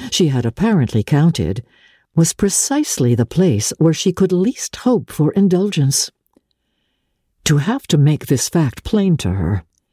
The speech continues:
and to witness her resigned acceptance of it, had been intolerably painful to him. He felt himself drawn to her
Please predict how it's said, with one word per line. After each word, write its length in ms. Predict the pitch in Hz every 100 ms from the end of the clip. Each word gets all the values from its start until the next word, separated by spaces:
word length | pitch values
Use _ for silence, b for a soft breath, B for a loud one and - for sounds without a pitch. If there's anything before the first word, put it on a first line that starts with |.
| B B
and 140 | 190 175
to 100 | 196
witness 440 | 180 254 135 -
her 120 | 147
resigned 720 | 127 139 - 185 196 131 117 -
acceptance 640 | - - - _ 117 110 -
of 200 | 120 127
it, 180 | 117 _ B B B
had 160 | 185 165
been 280 | 196 180 175
intolerably 920 | 190 196 - - 311 196 135 120 117
painful 520 | - 123 113 104 104
to 120 | 95 110
him. 280 | 110 110 - _ _ _ _ _ _ b b
He 100 | 208
felt 380 | - - 247 202
himself 500 | 170 160 190 185 165 131
drawn 480 | 175 190 185 131
to 140 | 117 107
her 500 | 107 104 80 90